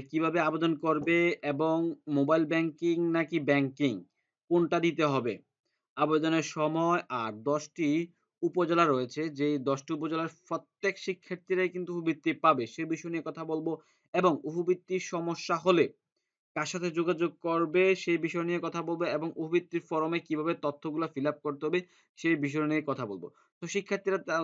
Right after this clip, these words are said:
তোমরা যারা নতুন রয়েছে অবশ্যই, অবশ্যই আমার YouTube চ্যানেলটা সাবস্ক্রাইব করে সাথে থাকবা। আমি শিক্ষা সংক্রান্ত যেকোনো তথ্য কিন্তু চেষ্টা করি সবার আগে আপলোড করার জন্য। তোমরা দেখতেই পাচ্ছ,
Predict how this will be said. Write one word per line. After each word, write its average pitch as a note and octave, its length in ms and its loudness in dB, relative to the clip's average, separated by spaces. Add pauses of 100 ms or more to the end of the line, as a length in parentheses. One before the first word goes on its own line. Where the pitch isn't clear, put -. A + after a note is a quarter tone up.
তোমরা F3 220 0
যারা F3 180 2
নতুন F3 260 0
রয়েছে E3 240 -2
অবশ্যই, D#3+ 300 -4
অবশ্যই D#3+ 260 -6
আমার D3 140 -2
YouTube D3 200 -6
চ্যানেলটা D#3 260 -8
সাবস্ক্রাইব D3 300 -6
করে D#3 120 -8
সাথে D3 180 -10
থাকবা। D#3 220 -2 (480)
আমি C3+ 180 -2
শিক্ষা E3+ 320 -6
সংক্রান্ত E3+ 400 -4
যেকোনো D#3 300 -2
তথ্য D3 340 -8
কিন্তু E3+ 240 -6
চেষ্টা E3 300 -6
করি D3+ 140 -2
সবার C3+ 260 -2
আগে C3+ 100 -2
আপলোড C#3+ 340 -6
করার C#3 320 0
জন্য। A#2+ 220 -2 (680)
তোমরা F#3+ 140 4
দেখতেই G3 380 6
পাচ্ছ, C3 260 2